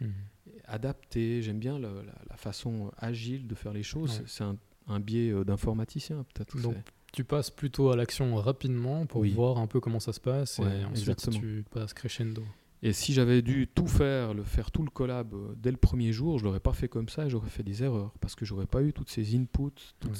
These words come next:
Speaker 2: tout cet apprentissage au fil du temps. Moi, je tiens beaucoup compte de l'avis des gens,
Speaker 1: Mhm.
Speaker 2: de quoi ils ont besoin, je les écoute, ceux qui viennent, euh, bah, quelqu'un vient après d'ailleurs, je vais les écouter, qu'est-ce que vous faites, de quoi vous avez besoin comme espace, et puis j'essaie de, de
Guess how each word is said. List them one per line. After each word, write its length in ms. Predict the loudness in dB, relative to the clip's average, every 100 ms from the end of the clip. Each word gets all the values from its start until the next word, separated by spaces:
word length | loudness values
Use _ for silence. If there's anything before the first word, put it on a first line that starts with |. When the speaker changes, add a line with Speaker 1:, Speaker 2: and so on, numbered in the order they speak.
| -10
Speaker 2:
tout 100 | -10
cet 200 | -8 -4
apprentissage 640 | -4 -4 -6 -8 -6 -4 -4
au 40 |
fil 220 | -6 -10
du 100 | -10
temps. 240 | -8 -6 -6 -10 _ -20 -20 -20 _ _ _ -18 -10
Moi, 100 | -10
je 40 |
tiens 220 | -4 -2
beaucoup 260 | 0 -2 -2
compte 260 | -2 0
de 80 | 2
l'avis 280 | 2 2 0
des 140 | 0
gens, 200 | 0 -2 -4 -10 -8
Speaker 1:
Mhm. 80 | -6 -8 -8
Speaker 2:
de 60 | -4
quoi 160 | 0
ils 120 | 0 0
ont 40 |
besoin, 400 | 0 0 0 -2
je 60 | -4
les 160 | -6
écoute, 300 | -10 -8 -8
ceux 120 | -8
qui 180 | -10 -8
viennent, 440 | -6 -4 -4 -4 -6 -8 _ _ -14
euh, 40 | -10 -8 -10
bah, 80 | -16
quelqu'un 260 | -16 -10
vient 200 | -6 -6
après 280 | 0 0 0
d'ailleurs, 420 | -4 -2 -2 -4 -12 _ -20 -20 -20 -20 _ -20 _
je 120 | -6
vais 60 | -2
les 160 | -2 -2
écouter, 400 | -4 -2 -2 -2
qu'est-ce 160 | -6
que 80 | -8
vous 80 | -6
faites, 480 | 0 0 0 -8 -10
de 140 | -10
quoi 240 | -8 -6 -4
vous 80 |
avez 100 | -4 -2
besoin 200 | -2 -2
comme 180 | -4
espace, 580 | -6 -4 -4 -4 -6 -10
et 60 | -14
puis 100 | -10 -8
j'essaie 300 | -8 -8 -8
de, 200 | -6
de 80 | -10